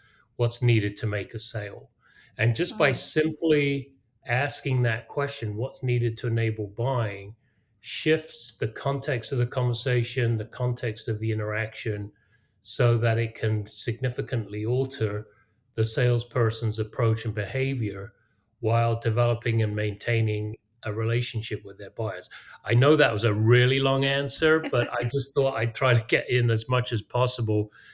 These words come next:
Speaker 1: because it is a topic that's near and dear to my heart. And hopefully I'll one day, before I die, finish the book and publish it. And, um, it's just one, one of these long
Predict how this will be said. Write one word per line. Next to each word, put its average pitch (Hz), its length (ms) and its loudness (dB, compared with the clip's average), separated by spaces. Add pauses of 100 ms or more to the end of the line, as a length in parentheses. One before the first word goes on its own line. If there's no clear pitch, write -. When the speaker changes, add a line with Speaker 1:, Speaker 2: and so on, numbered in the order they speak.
(220)
Speaker 1:
because 117 320 4
it 127 120 4
is 131 140 2
a 139 60 0
topic 120 460 -2
that's 110 200 -4
near 110 280 4
and 104 120 0
dear 104 220 0
to 98 80 -6
my 95 240 -8
heart. 95 340 -8
And 98 120 -10
hopefully 107 400 -4
I'll 95 260 -8 (400)
one 127 300 4
day, 110 440 4 (380)
before 123 320 0
I 110 120 4
die, 107 440 0
finish 113 440 2
the 110 80 -4
book 107 340 -2
and 95 140 -4
publish 107 460 -2
it. 104 300 -6
And, 104 400 -8
um, 101 380 -8 (460)
it's 110 140 -8
just - 280 -2
one, 117 240 0
one 117 180 2
of 107 80 2
these 101 240 -2
long 110 480 2